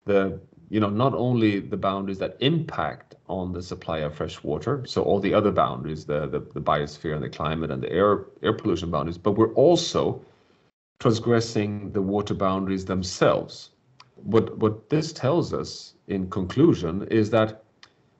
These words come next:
we're both losing the resilience of the Earth system's capacity to keep the hydrological cycle stable,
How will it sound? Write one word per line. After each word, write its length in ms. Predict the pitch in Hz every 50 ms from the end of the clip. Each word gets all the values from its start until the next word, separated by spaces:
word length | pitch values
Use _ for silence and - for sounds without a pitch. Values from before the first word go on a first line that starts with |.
| _
we're 120 | - 101 101
both 520 | 90 98 117 135 165 156 - - - - _ _ _ _ _ _ _ _ _ _ _ _ _ _ _ _ _ _ _ _ _ _ _ _ _ _ _ _ _ _ _
losing 800 | 123 117 127 131 139 143 139 127 - 104 95 92 92 98 92 87 - - - - _ _ _ _ -
the 100 | 107 98
resilience 880 | 92 104 92 85 - 107 107 110 107 98 90 87 87 90 90 - - - - _ -
of 180 | 95 98 92
the 140 | 98 95 78
Earth 160 | 92 101 98
system's 440 | - - - 92 87 - 90 90 90
capacity 520 | - - 92 - 98 92 90 90 98 90
to 100 | 82 92 90
keep 440 | 90 - - - 110 107 - - - _ _ _ _ _ _ _ _ _ _
the 80 | - 107
hydrological 480 | - 101 95 95 95 92 95 92 92 90
cycle 600 | - - 92 87 87 85 87 78 76 71 - - _ _ _
stable, 640 | - - - 101 90 87 92 147 202 226 220 -